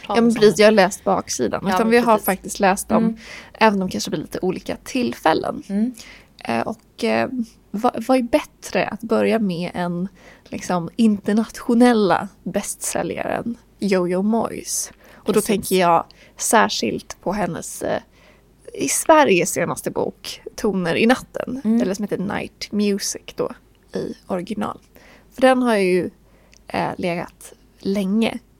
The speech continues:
Speaker 1: på topplistan. Den kanske inte gör det fortfarande nu i sommar, men i alla fall i våras tyckte
Speaker 2: Mm,
Speaker 1: jag
Speaker 2: men den gör det.
Speaker 1: den var väldigt
Speaker 2: Hos oss
Speaker 1: populär.
Speaker 2: gör den det fortfarande.
Speaker 1: Mm.
Speaker 2: Ligger på topplistan.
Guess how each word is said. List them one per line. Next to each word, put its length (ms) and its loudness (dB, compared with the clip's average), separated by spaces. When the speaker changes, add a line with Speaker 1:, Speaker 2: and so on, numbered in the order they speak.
Speaker 1:
på 80 -20
topplistan. 360 -6
Den 100 -4
kanske 200 0
inte 140 -2
gör 180 2
det 100 -4
fortfarande 380 -2
nu 240 -4
i 60 -8
sommar, 540 0
men 100 -2
i 40 4
alla 120 0
fall 160 -2
i 40 0
våras 640 0
tyckte 140 -2
Speaker 2:
Mm, 120 0
Speaker 1:
jag 140 4
Speaker 2:
men 100 2
den 160 2
gör 180 2
det. 100 -2
Speaker 1:
den 120 0
var 80 -2
väldigt 160 -2
Speaker 2:
Hos 60 0
oss 80 -6
Speaker 1:
populär. 160 2
Speaker 2:
gör 60 2
den 100 -4
det 80 -6
fortfarande. 460 -4
Speaker 1:
Mm. 320 -2
Speaker 2:
Ligger 260 -10
på 100 -14
topplistan. 460 -12